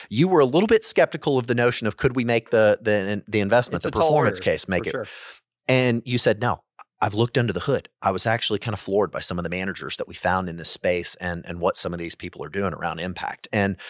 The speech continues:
Speaker 1: and that kind of solidified, for me at least, "Okay, I think this can work." A-, and so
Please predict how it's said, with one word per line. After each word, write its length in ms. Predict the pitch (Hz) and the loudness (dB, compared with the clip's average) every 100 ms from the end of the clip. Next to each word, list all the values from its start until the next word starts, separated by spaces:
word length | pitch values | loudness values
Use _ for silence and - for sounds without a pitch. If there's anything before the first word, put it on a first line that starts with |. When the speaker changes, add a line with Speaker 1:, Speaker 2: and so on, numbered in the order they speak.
| - - | -16 -2
Speaker 1:
and 100 | 120 | 2
that 140 | 135 165 | 2 0
kind 140 | 196 | 0
of 60 | 180 | 2
solidified, 1120 | - 110 92 101 104 - 90 87 87 85 82 | 2 0 2 2 2 4 4 4 2 0 -4
for 140 | 90 | -8
me 400 | 85 101 123 123 | -6 -2 0 2
at 160 | 90 92 | 0 -4
least, 420 | 85 82 85 - _ _ _ _ _ _ | -8 -2 -2 -2 _ _ _ _ _ _
"Okay, 260 | 107 104 82 - _ | 0 0 -6 -10 _
I 100 | 92 | -4
think 180 | 101 98 | -2 -6
this 300 | - 98 95 | -4 -2 -2
can 160 | - 92 | -2 -4
work." 320 | 76 - - _ - - _ _ - | -6 -8 -20 _ -20 -20 _ _ -10
A-, 200 | - 156 | -2 0
and 400 | - 123 135 131 | 2 2 2 2
so 600 | - 131 127 127 123 | 6 6 6 4 0